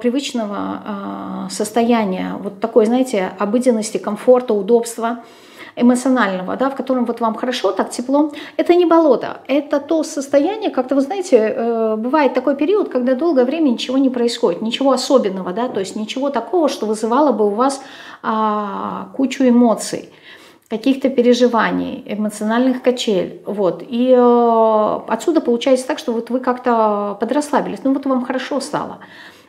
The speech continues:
Как-то забыли о, о том, что были времена, когда, а, ваша психика была очень сильно напряжена.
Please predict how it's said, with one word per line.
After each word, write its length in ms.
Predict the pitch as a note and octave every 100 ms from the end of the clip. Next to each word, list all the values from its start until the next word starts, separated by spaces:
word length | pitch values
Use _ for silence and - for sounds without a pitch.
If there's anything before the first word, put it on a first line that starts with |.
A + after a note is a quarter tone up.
| - - G#3+
Как-то 560 | A#3+ A#3+ B3+ A#3+ A#3 F#3+
забыли 760 | G#3 A#3+ G#3+ D4 D4 A3 G3+ -
о, 480 | G#3+ G#3 G#3+ G3+ D4 -
о 120 | G#3+
том, 300 | G#3+ C#4 C#4+
что 400 | - A#3+ G#3+ G#3
были 260 | G3 B3+
времена, 580 | A3+ G#3+ G#3+ A#3 D4+ E4
когда, 800 | D#4+ A3 - A3 A3+ B3 B3 -
а, 600 | G#3+ G3+ G3+ G3 G3 F#3+
ваша 240 | G3 A#3 G#3
психика 480 | - C#4+ C4 B3 G3
была 380 | F#3 F#3+ A3 G#3+
очень 280 | G#3 G#3+
сильно 300 | G#3 B3 A#3
напряжена. 640 | G3+ G3+ G#3+ G#3 G#3+ F3